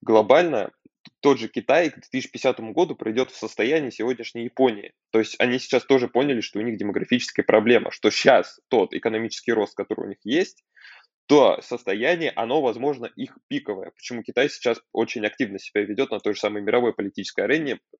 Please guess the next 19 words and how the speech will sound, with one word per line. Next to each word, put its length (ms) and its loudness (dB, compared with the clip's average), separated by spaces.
а-, 180 -6
арене, 400 -4
извиняюсь, 480 -8
арене, 320 4
потому 220 6
что 160 4
это 260 6
именно 540 2
его 600 4
сейчас 520 0
шанс, 540 2
э, 520 2
перевернуть 460 -2
какую-то 440 -4
игру, 240 -4
сделать 340 2
себя 280 0
мировым 380 -2
лидером. 420 -4